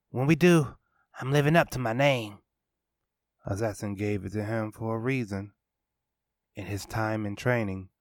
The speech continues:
Hunter tracked down everyone with a higher combat score and fought relentlessly. Still people above him, but he climbed because of his tenacity.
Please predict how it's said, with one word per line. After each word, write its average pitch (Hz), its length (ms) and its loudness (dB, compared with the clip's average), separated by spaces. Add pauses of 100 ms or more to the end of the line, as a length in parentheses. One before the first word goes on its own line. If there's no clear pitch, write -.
(600)
Hunter 131 360 0
tracked 110 420 -2
down 104 320 0 (100)
everyone 113 720 0
with 95 200 -2
a 87 80 -6 (160)
higher 110 240 -2
combat 92 560 -4
score 92 480 -2 (500)
and 95 220 -8
fought - 380 2
relentlessly. 95 920 -4 (960)
Still 127 280 4
people 117 340 0
above 95 420 0
him, 82 320 -8 (600)
but 98 120 -2
he 117 80 2
climbed 117 500 2
because 101 360 0
of 90 100 -2
his 104 140 -2
tenacity. 92 800 -6